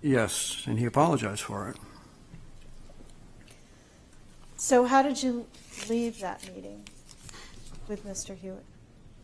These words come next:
Speaker 1: Which meeting?
Speaker 2: With the mayor.
Speaker 1: Well, it was a late meeting in the mayor's office upstairs, and, um,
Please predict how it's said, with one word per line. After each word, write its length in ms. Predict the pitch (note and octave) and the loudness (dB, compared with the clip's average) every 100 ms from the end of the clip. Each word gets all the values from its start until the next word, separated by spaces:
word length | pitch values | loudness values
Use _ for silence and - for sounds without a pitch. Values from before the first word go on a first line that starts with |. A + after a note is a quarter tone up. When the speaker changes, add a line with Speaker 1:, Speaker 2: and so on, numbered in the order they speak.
| - | 0
Speaker 1:
Which 220 | B2+ - | 0 2
meeting? 300 | A2+ A2 A2+ - - - - - - - | 0 -2 -4 -8 -10 -12 -10 -10 -14 -8
Speaker 2:
With 300 | A3 G#3+ - | -2 -2 -2
the 100 | G#3 | -4
mayor. 320 | G3+ F#3+ F#3+ - - - - - - - - - - - - - - - - - - - - - - - - | -2 -4 -6 -10 -14 -20 -20 -18 -18 -18 -18 -20 -20 -18 -18 -18 -20 -20 -20 -20 -20 -18 -18 -16 -12 -10 4
Speaker 1:
Well, 240 | D3 C#3+ | 8 10
it 100 | D#3 | 10
was 160 | D#3 C#3 | 10 10
a 60 | D3 | 10
late 220 | D#3+ E3+ | 10 10
meeting 500 | D3+ C#3+ C#3 C3+ C3+ - - - - - - | 10 10 10 8 6 -2 -6 -10 -16 -18 -2
in 100 | C3+ | 4
the 60 | C3 | 6
mayor's 300 | C3 B2+ B2 | 6 6 6
office 380 | B2 A#2+ B2 | 4 4 2
upstairs, 840 | A#2+ - - B2+ B2+ B2 A#2+ - - - | 2 2 4 6 6 4 4 0 -2 -4
and, 600 | C3 A#2 A2+ A2+ A2+ G#2+ - - C#3 | -2 0 2 2 2 2 -2 -6 -4
um, 420 | A#2 A2 A2 G#2+ | -2 0 0 -2